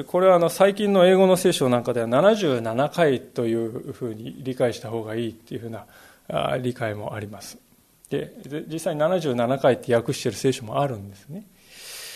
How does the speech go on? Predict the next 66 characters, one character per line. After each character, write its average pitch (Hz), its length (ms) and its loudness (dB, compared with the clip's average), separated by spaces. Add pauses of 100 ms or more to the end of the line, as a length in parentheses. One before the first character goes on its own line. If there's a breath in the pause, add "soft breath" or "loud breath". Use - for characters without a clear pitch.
(560 loud breath)
え、 202 60 10
し - 80 6
か 320 80 8
し、 233 340 10 (180 loud breath)
問 214 200 8
題 285 180 12
な 277 140 6
の 175 80 4
は 117 100 2
ね、 170 300 -2
七 180 300 2
の 147 100 4
七 143 240 2
十 165 160 -2
倍 156 180 4
で 139 100 -2
四 170 140 0
百 151 200 0
九 151 180 -2
十 156 140 -4
回 123 240 0
な 110 100 -6
の 107 140 -10
か、 151 280 6
そ 156 120 -2
れ 160 80 0
と 160 100 -4
も 131 100 -2
七 131 280 2
十 127 180 -4
七 117 280 0
回 131 200 4
な 107 140 -6
の 104 80 -14
か、 123 220 -10
そ 214 180 4
の 190 200 10 (280 loud breath)
ど 208 80 6
っ 247 60 4
ち 185 160 0
な 131 120 8
の 107 100 -2
か 156 220 -6
と - 240 -4
い 120 80 2
う 110 60 -2
話 127 420 -8
で 123 80 -6
は 110 160 -6
な 127 280 -6
く - 200 -20
て、 147 480 0 (800 soft breath)
え、 - 180 -4
イ 196 100 6
エ 349 40 8
ス 330 120 6
様 240 120 10
は 143 80 12
結 156 200 2
局 175 200 4
こ - 60 -14
こ 202 120 2
で 190 120 6
で 131 80 4
す 135 100 -8
ね、 127 320 2